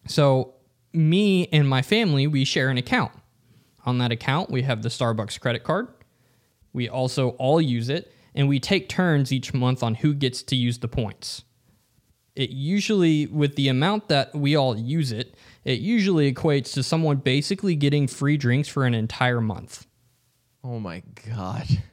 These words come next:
Speaker 1: As l-, that
Speaker 2: That is
Speaker 1: is as
Speaker 2: broken.
Speaker 1: long as, you know, when it's not your free month, you are actively buying things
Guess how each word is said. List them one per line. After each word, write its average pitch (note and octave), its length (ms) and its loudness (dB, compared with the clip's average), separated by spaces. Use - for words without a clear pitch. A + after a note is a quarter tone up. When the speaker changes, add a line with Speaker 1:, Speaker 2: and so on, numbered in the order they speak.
Speaker 1:
As D3+ 260 4
l-, F3 120 2
that E3+ 280 2
Speaker 2:
That F3 100 2
is F#3+ 160 2
Speaker 1:
is D#3 60 -8
as E3 280 2
Speaker 2:
broken. C#3+ 220 2
Speaker 1:
long F#3 340 2
as, A#2+ 560 -2
you C#3+ 140 -2
know, B2 420 -2
when C3+ 380 0
it's B2+ 240 -2
not D#3+ 260 0
your B2+ 180 -2
free A#2+ 260 -2
month, A2+ 380 -2
you A#2+ 160 2
are A#2+ 220 2
actively B2+ 480 0
buying A#2+ 440 0
things A2 580 -6